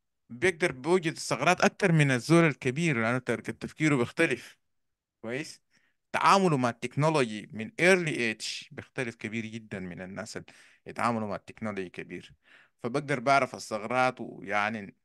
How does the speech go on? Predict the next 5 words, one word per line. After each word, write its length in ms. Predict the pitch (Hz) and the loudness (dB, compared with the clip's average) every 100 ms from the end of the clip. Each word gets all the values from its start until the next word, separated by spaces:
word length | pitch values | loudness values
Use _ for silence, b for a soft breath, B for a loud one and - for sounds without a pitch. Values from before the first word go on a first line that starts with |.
| _ _ _ _ _ _ _ | _ _ _ _ _ _ _
بكون 420 | 101 104 143 139 | -18 -14 -8 -8
فيه، 380 | 139 147 143 139 113 | -8 -8 -6 -6 -6
يعني 640 | 98 - 95 92 - - 107 | -6 -8 -10 -14 -18 -14 -4
زي 140 | 131 | 0
ما، 440 | 147 120 101 - | 2 2 2 -4